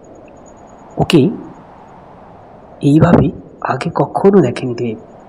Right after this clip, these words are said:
দেব শ্রেয়ার ভাবনায় মগ্ন হয়ে তাকিয়ে আছে। যখন শ্রেয়া ওর কাছে এসে ডাকলো, তখন ওর ঘোর কাটলো। শ্রেয়া বলল, "তুমি এখনো এখানে দাঁড়িয়ে আছো? তোমার ঠান্ডা লেগে যাবে তো।"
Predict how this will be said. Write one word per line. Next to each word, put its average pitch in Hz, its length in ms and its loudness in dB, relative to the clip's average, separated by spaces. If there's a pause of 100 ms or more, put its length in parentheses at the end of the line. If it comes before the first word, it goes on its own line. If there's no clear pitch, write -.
(580)
দেব 123 200 0
শ্রেয়ার 123 480 -4
ভাবনায় 123 440 -4
মগ্ন 117 340 -4
হয়ে 120 220 -6
তাকিয়ে 117 420 -8
আছে। 120 260 -12 (960)
যখন 120 300 -6
শ্রেয়া 127 440 -2
ওর 123 220 -2
কাছে 117 320 -6
এসে 120 260 -6
ডাকলো, 120 500 -2 (440)
তখন - 260 -10 (100)
ওর 120 160 -2
ঘোর 123 280 -4
কাটলো। 110 480 -8 (960)
শ্রেয়া 113 300 -4
বলল, 147 380 4 (880)
"তুমি 120 260 -2
এখনো 147 400 2
এখানে 220 300 4
দাঁড়িয়ে 208 300 4
আছো? 233 260 2 (680)
তোমার 127 260 -4
ঠান্ডা 127 360 0
লেগে 220 240 4
যাবে 151 240 4
তো।" 117 280 -2